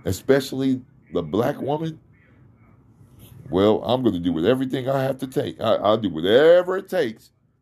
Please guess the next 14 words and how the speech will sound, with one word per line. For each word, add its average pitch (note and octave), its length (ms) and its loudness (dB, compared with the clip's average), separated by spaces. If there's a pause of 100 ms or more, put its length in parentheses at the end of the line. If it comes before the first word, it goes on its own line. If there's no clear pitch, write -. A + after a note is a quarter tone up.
to - 80 -14
get G#2+ 220 -6
to G#2+ 100 -10
that G2+ 200 -2
fucking A2+ 300 -2
scenery. D#2 420 -6 (3750)
'Cause D2+ 180 -6
right G2 240 4
now, G2 260 2
I G2+ 40 2
don't E2 160 -4
believe E2+ 300 -2
it F2+ 120 -2
is. C#2+ 300 -8